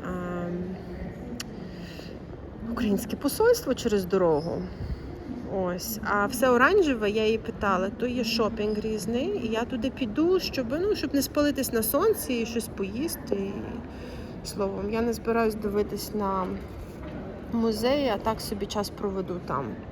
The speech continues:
Ось так дуже просто пересуватись по Канбері. І, дивіться, цей телефон не фокусується сам, цей iPhone. І ось вони.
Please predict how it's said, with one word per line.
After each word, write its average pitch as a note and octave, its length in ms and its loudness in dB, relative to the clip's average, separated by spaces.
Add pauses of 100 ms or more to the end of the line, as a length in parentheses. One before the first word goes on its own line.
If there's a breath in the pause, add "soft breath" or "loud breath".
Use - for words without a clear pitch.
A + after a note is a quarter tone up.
(840 loud breath)
Ось - 180 -2
так C#4+ 280 -2
дуже C4 240 -2
просто A#3 640 0 (280)
пересуватись A3 600 0
по - 140 -4
Канбері. G#3+ 800 -4
І, A3+ 340 -2 (880)
дивіться, G#3+ 320 -8
цей G#3+ 140 -8 (120)
телефон G3 460 -4
не C#4+ 60 2
фокусується - 800 -6
сам, - 280 -8 (300)
цей - 140 -8
iPhone. F#3+ 460 -4 (460 loud breath)
І G3 40 -4
ось A3 380 -4
вони. A3 380 -6